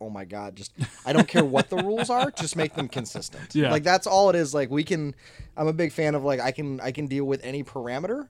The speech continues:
Speaker 1: as long as I know what the parameter is. And I think
Speaker 2: Right.
Speaker 1: that's why San Diego works very smooth for everybody, is because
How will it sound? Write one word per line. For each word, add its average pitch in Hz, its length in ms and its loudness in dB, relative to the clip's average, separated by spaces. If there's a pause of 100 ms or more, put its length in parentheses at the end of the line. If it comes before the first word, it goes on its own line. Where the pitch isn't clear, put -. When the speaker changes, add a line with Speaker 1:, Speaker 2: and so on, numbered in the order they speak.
(100)
Speaker 1:
as 135 120 -6
long 151 180 -4
as 151 60 -2
I 147 100 -2
know 139 140 -2
what 127 200 -4
the 127 80 -6
parameter 107 560 -10 (160)
is. - 100 -16
And 127 100 -8
I 135 60 -2
think 135 160 0
Speaker 2:
Right. 120 100 2
Speaker 1:
that's 113 160 2
why 160 120 0
San 143 300 -6
Diego 127 280 -2
works 113 280 -10
very 117 300 -8
smooth 123 360 -10
for 160 160 -6
everybody, 180 420 -6
is 147 140 -4
because 123 800 -6